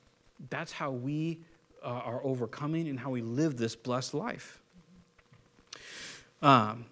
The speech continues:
he goes on there and he, and he says, "I think something that's very profound and very important for us." He says there in verse twenty, and he says, "And thus," oh, I'm sorry, uh, verse nine, uh, eighteen, "For I will not venture to speak of anything except what Christ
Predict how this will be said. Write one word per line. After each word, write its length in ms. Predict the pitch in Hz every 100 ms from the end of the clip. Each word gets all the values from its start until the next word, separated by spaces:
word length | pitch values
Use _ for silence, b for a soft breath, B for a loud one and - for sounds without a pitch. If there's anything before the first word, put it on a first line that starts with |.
| -
he 140 | -
goes 220 | 147 156 160
on 180 | 233
there 120 | 214 147
and 100 | 156
he, 60 | 147 -
and 80 | 151
he 100 | 151
says, 240 | - 160
"I 80 | 151
think 160 | 180
something 180 | 160 160
that's 60 | 131
very 280 | 120 170 240
profound 540 | 165 - 113 107 139
and 140 | 131
very 200 | 120 160
important 420 | 214 - 135 117 117
for 180 | 117
us." 360 | 101 147 - - B B B B
He 120 | 151
says 240 | - 196
there 100 | 190
in 60 | 165
verse 240 | 147 160
twenty, 360 | - 135 117 135
and 80 | 180 B B B
he 100 | 139
says, 260 | 139 165 139
"And 180 | 139 127
thus," 480 | 165 226 - - -
oh, 80 | 175
I'm 100 | 175
sorry, 280 | 170 127 139
uh, 140 | 143
verse 280 | 127 160 175
nine, 200 | 175 165 - - -
uh, 140 | 165 139
eighteen, 440 | 190 - 117 139 B B B B
"For 340 | - 175 -
I 480 | 147 226 160 147 156
will 220 | 139 147
not 520 | 143 139 135 196 -
venture 520 | 160 170 180 - 117 113
to 160 | -
speak 420 | 123 - 180 175
of 120 | 156 123
anything 680 | 139 220 175 131 107 107 117
except 600 | 117 - - 160 160 -
what 120 | 139
Christ 520 | - 143 139 139 -